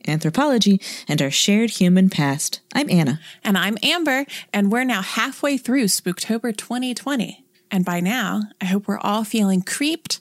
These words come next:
Speaker 2: and contemplative in equal measure.
Speaker 1: I think I am.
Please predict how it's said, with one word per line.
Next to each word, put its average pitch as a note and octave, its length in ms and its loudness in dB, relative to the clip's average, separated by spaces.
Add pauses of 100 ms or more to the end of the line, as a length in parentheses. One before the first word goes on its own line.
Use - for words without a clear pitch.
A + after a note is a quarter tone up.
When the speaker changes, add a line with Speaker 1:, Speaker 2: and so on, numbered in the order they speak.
(280)
Speaker 2:
and G3 140 0
contemplative F#3 800 -2 (200)
in A3+ 120 -2
equal G3 260 -4
measure. A3 420 -2 (380)
Speaker 1:
I A#4 60 -4
think D#4 240 -2
I B2+ 40 0
am. A2+ 360 -2